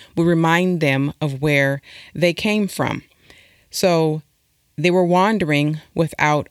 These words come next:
a permanent home, just like in the wilderness. And these songs all have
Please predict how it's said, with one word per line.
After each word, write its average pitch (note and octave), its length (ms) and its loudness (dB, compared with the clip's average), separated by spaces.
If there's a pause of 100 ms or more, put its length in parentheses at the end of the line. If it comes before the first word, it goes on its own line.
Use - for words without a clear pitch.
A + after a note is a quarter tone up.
a D3+ 100 -6
permanent C#3+ 560 -4
home, B2+ 500 -4
just - 240 -4
like D3+ 320 -2
in C#3+ 300 -2
the C3+ 120 -2
wilderness. C3 840 -4 (400)
And G#3 120 4
these A#3+ 200 2
songs F3 640 0 (140)
all F#3+ 260 0
have D#3+ 580 -2